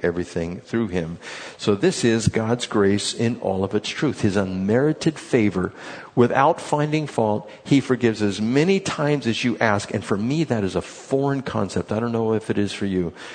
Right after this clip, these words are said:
But as I contemplate that, I go, "Why would someone do that just over and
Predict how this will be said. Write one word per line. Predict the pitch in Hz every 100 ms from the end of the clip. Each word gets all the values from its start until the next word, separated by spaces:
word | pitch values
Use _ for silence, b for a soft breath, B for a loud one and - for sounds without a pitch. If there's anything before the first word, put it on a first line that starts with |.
| B B
But | 110
as | 104 101
I | 98
contemplate | - - 147 151 131 - 123 120
that, | 110
I | 110
go, | 98 98 80 - 87 101
"Why | 104 139 156 95 107 143 - -
would | 110 104
someone | - - - 175 151 107 92 92 131 156 B B B 104 101 -
do | 151 226
that | 180 170 - - -
just | - 120 - - -
over | 156 165 156 180 196 -
and | 127 120